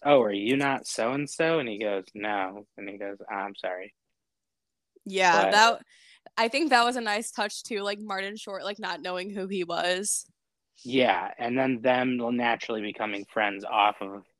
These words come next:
Speaker 1: the fact that they, well, I think it was more the fact that he treated him like he was, like, not Brazos. That
Speaker 2: Right. I also really liked the fact, and I mean, this is typical for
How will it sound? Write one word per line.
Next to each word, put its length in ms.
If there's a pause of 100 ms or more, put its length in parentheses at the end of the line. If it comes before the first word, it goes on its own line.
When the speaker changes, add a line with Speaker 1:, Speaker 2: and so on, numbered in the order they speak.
(680)
Speaker 1:
the 100
fact 420
that 260
they, 680 (540)
well, 100
I 80
think 180
it 40
was 180
more 260
the 100
fact 360
that 100
he 240
treated 420
him 220
like 380
he 140
was, 240
like, 260
not 400
Brazos. 760
That 320 (520)
Speaker 2:
Right. 540
I 120
also 380
really 360
liked 320
the 120
fact, 280
and 120
I 60
mean, 260
this 160
is 120
typical 600
for 320